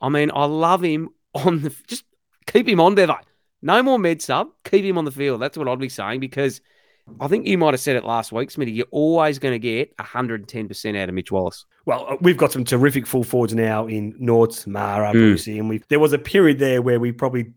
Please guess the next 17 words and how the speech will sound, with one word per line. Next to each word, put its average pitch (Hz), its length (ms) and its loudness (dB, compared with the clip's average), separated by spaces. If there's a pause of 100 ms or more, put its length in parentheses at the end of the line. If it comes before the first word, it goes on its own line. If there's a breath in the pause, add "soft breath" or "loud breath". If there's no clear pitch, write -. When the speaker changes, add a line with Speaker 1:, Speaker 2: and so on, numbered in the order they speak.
Speaker 2:
we 127 100 -2
weren't 123 320 2
blessed 131 400 -4
with 120 300 -4 (220 soft breath)
the 123 60 -8
height 131 380 -2
and 120 100 -4
the 120 80 -4
skill 127 500 0 (260 soft breath)
of 117 180 0
those 123 200 2
blokes. 147 260 0 (260 soft breath)
Mitch 247 220 -4
Wallace 151 240 2
fitted 143 200 -4
into 147 220 0
that 127 220 -2